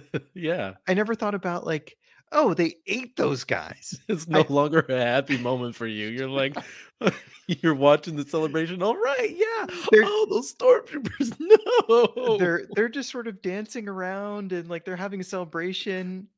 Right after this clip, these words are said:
Speaker 2: eh, but they really are these little, like, murder bear carnivorous
Speaker 1: <laughs>
Speaker 2: animals that literally just ate all these people
Speaker 1: These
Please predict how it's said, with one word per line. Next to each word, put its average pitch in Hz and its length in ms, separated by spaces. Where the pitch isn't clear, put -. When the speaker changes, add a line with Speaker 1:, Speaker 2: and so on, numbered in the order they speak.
Speaker 2:
eh, 151 180
but 170 120
they 185 100
really 196 360
are 180 180
these 185 240
little, 160 280
like, 147 360
murder 143 380
bear 139 480
carnivorous 143 580
Speaker 1:
<laughs> 120 120
Speaker 2:
animals 135 380
that 123 160
literally 180 360
just - 280
ate 127 220
all 170 200
these 208 220
people 240 500
Speaker 1:
These 147 140